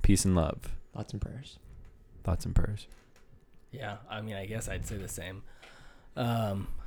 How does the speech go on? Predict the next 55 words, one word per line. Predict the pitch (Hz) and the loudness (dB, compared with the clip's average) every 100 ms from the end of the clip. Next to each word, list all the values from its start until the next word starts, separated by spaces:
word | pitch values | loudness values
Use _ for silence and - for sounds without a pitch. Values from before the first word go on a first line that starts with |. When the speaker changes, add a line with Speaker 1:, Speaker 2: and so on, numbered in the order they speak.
| - - - - | -8 -12 -12 0
Speaker 3:
two | 156 | 6
thousand | 143 131 127 | 8 8 6
eighteen | 120 117 139 | 4 2 2
is | 123 | 2
when | 110 | 0
we | 107 | 0
got | 113 | -2
this | 113 107 | -2 -2
thing | 107 | -2
going, | 110 123 | 0 0
almost | 107 107 - | -2 -4 -4
two | 110 | -4
years | 110 131 | -2 0
now. | 104 107 | 0 -2
So | - 87 | -2 2
Speaker 1:
Yeah. | 85 80 | 2 6
Speaker 2:
Mm-hmm. | 110 104 101 - - - | 6 6 2 -2 -14 -10
Speaker 3:
it's | 104 | -10
been, | - 107 104 - - - - - - - | -6 -6 -6 -12 -18 -20 -20 -20 -20 -2
I | 110 | 2
Speaker 2:
Wild | 101 | 4
Speaker 3:
think | 131 | 4
Speaker 2:
ride. | 113 107 92 - 127 | 4 4 2 -4 -6
Speaker 3:
it's | - | -2
been | 185 | 0
a | 180 | 4
wild | 175 175 | 4 4
ride, | 208 262 | 2 2
man. | 107 120 | 0 0
Yeah, | 160 | 0
we | 117 | 2
had | 120 151 | 2 0
a | |
l-, | 156 - | -2 -4
obviously | 139 175 - | -4 -4 -2
we | 107 | -4
had | 107 | -2
a | |
lot | 107 101 | -2 -4
of | 98 | -2
tension | 110 101 143 | -4 -2 -2
that, | 135 107 104 - - - - - - | -2 -2 -6 -14 -20 -20 -20 -20 -12
um, | 101 95 90 87 110 - - | -8 -6 -6 -10 -12 -18 -14
we, | 101 90 | -10 -10
I | |
think | 95 113 | -10 -10
we | 98 | -10
tried | - 107 101 | -10 -6 -6
our | 90 | -6
best | 98 95 - | -6 -6 -6
to | 117 | -6
kinda | 98 87 | -6 -8
get | 95 95 | -8 -8
through, | 113 131 | -2 -2
but | 131 98 | -2 -4